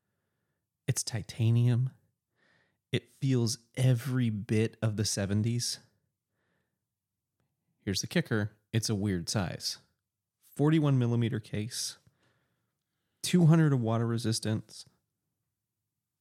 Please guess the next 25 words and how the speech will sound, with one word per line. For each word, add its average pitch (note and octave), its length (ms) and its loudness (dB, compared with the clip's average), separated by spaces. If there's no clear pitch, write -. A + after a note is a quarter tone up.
And D#3 180 2
it's, - 500 -2
that's - 200 -2
it. D#4 160 -12
It's - 160 4
just F#3 140 -4
boring F3 340 8
as C#3 100 6
fuck. E3 400 -4
And B2 200 6
because - 400 2
of B2+ 80 0
that, B2 260 0
I A#2+ 360 4
love G#2+ 300 2
this. - 360 -6
I G#2+ 60 2
love B2 340 4
the B2+ 140 4
idea G#2 340 0
of G2+ 240 -6
a G#2 60 -4
titanium A2 680 0
dive G2 300 -2
watch C3+ 340 -6